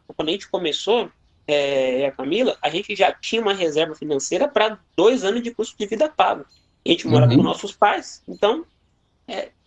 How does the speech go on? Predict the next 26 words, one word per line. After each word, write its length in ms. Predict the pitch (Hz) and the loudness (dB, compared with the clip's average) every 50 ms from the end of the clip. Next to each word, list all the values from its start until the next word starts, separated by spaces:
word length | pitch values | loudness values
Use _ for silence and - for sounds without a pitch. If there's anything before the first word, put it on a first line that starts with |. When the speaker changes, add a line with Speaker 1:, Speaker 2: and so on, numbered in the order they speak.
| _ _ _ _ _ | _ _ _ _ _
Speaker 1:
o 80 | - 220 | -6 -6
dinheiro 300 | 214 240 226 208 208 226 | -2 2 2 4 4 2
basicamente 320 | - 233 - - 220 - 262 | 0 0 -2 -4 -2 2 2
era 80 | 240 | 0
só 160 | - - - - | 2 2 0 0
pra 120 | - 339 | 0 -4
aquilo, 340 | 302 - - 220 277 269 - - _ _ _ _ _ _ _ _ _ _ _ _ _ _ _ _ _ | -6 -6 -4 -4 -4 -4 -6 -10 _ _ _ _ _ _ _ _ _ _ _ _ _ _ _ _ _
entendeu? 420 | - 143 143 139 139 139 175 233 170 - - - _ _ _ _ _ _ _ _ _ _ _ _ | -8 -4 -2 -2 0 2 0 0 0 -4 -10 -14 _ _ _ _ _ _ _ _ _ _ _ _
Era 220 | - 165 180 - | 2 4 4 4
Speaker 2:
Uhum. 60 | 110 | 2
Speaker 1:
só 380 | 101 92 95 175 190 269 - - _ _ _ _ | 2 2 4 4 2 2 0 -4 _ _ _ _
pra, 180 | - 175 170 | 2 2 2
pra 140 | - 185 196 | 2 0 0
aquela 260 | 226 - - 175 170 | 0 0 -2 -2 -2
situação. 540 | 165 - - _ 160 147 143 - - 127 131 _ _ _ _ _ _ _ _ _ _ - | -4 -8 -8 _ -4 -4 -4 -4 -12 -14 -14 _ _ _ _ _ _ _ _ _ _ -6
Então, 580 | 175 175 175 180 165 180 202 226 220 208 - - | -6 2 4 4 4 4 2 0 0 -4 -4 -4
é 80 | - 175 | -4 -2
bem 200 | 165 180 226 254 | 0 0 0 0
diferente, 640 | 247 - - 202 185 180 190 180 170 - - - _ _ _ _ _ | 0 0 0 0 0 0 -2 -6 -8 -10 -16 -16 _ _ _ _ _
né? 220 | - 139 147 165 - _ _ _ _ _ - | -4 -2 -2 -2 -4 _ _ _ _ _ 0
Uma 160 | 160 160 165 | 2 2 2
pessoa 380 | 165 - 160 - - 175 180 | 2 0 -2 0 2 0 0
que 100 | 180 - | 0 2
vai 120 | 156 170 175 | 0 0 0
começar 440 | - 170 170 160 156 - - 160 147 | 2 -2 -2 -2 -2 0 0 0 0
agora, 460 | 135 131 143 156 190 220 254 - | 2 0 2 4 4 2 2 -2